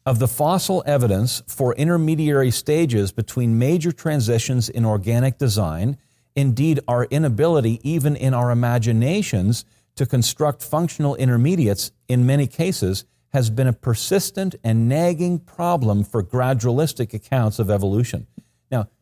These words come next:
Gould still believed evolution. He was, he was one of two paleontologists who proposed something called punctuated equilibrium, suggesting that transitions came and went so quickly that none were preserved as fossils.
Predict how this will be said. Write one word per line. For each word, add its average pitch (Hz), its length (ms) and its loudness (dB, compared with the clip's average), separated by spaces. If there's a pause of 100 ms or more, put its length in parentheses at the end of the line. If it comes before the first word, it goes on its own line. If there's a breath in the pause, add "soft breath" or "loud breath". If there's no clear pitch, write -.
(200)
Gould 170 280 2
still 165 180 -2
believed 127 300 0
evolution. 117 720 -2 (720)
He 123 80 2
was, 110 220 0
he 113 120 -2
was 107 140 0
one 120 160 -2
of 104 80 -4
two 151 140 -4
paleontologists 127 920 -2 (280)
who 131 120 -2
proposed 143 400 -2
something 123 300 -6
called 113 280 -8
punctuated 165 720 -4
equilibrium, 123 640 -4 (240)
suggesting 127 560 -4
that 120 140 -6
transitions 131 640 -4
came 147 280 -4
and 131 120 0
went 135 160 -2
so 113 140 -4
quickly 127 540 -2 (200 soft breath)
that 139 160 -6
none 123 260 -2
were 123 100 0
preserved 104 500 -2
as 104 120 -6
fossils. - 680 -4